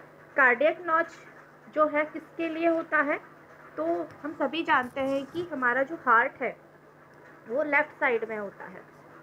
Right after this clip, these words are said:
उसका more of the part, तो हम सभी जानते हैं कि, अ, heart का जो more of, more of the part है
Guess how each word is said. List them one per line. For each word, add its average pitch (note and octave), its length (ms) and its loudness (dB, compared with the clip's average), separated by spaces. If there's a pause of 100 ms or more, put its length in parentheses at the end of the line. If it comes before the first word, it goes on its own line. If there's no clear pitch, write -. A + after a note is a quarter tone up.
(120)
उसका - 200 -4
more D4 300 6
of C#4+ 160 4 (100)
the D4+ 100 4
part, B3 240 6 (2750)
तो C4+ 100 -2
हम C#4 320 -10
सभी D4+ 300 -2
जानते D4 380 2
हैं C#4 220 -2
कि, F4+ 240 -8 (960)
अ, A#3 240 8
heart A#3 320 4
का E4 180 0
जो F#4 180 -2
more C4 240 2
of, E4 460 2
more F4+ 220 2
of D4 80 4 (100)
the C#4+ 160 -8
part G#3 300 6
है G#3+ 240 -6